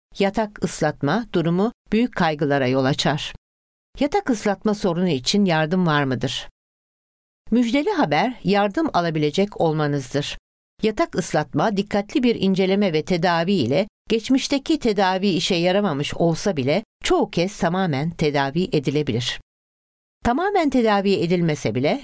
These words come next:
belirtileri azaltılabilir ve yatağınızı ıslatmazsınız. Genç yetişkinlerde yatak ıslatmaya neden olan faktörler nelerdir?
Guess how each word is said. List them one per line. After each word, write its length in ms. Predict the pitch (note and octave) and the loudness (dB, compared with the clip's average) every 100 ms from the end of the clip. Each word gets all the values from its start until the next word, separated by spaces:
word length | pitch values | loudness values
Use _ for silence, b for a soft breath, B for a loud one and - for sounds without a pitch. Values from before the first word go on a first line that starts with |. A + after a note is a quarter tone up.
| - | 0
belirtileri 680 | F#3 G3+ G3+ A3 G#3 A#3 F3 | 2 2 0 0 2 0 0
azaltılabilir 880 | D3+ D3+ C3 - C3 B2+ C#3 G#3 | 0 0 -2 0 0 2 0 2
ve 160 | F3 D3+ _ - | 2 0 _ -2
yatağınızı 560 | G3+ A#3+ G3+ G3+ F3 | 0 2 2 0 0
ıslatmazsınız. 1080 | B3+ - - - A#2 C#3+ - C3+ C3 - - - _ _ _ _ _ _ _ _ - | -2 -2 -2 -2 -2 -4 -2 -2 -2 -4 -10 -16 _ _ _ _ _ _ _ _ -2
Genç 260 | B3 G4 F#4 | -2 0 -4
yetişkinlerde 720 | C4+ - - E3 D3 C#3 G#3 | -2 -2 0 2 2 2 0
yatak 360 | G#3 F#3+ C4 | 0 0 -2
ıslatmaya 520 | F#3+ - D3 D3+ D#3+ G3 | -2 -2 -2 0 2 2
neden 280 | E3 D#3+ | 2 0
olan 260 | C#3+ B2 C#3 | 0 0 -2
faktörler 640 | E3 E3 - D#3+ F3+ G#3 | -2 -2 0 0 2 2
nelerdir? 580 | F#3+ D3+ C3 A2+ B2 - | 2 0 0 -2 -6 -6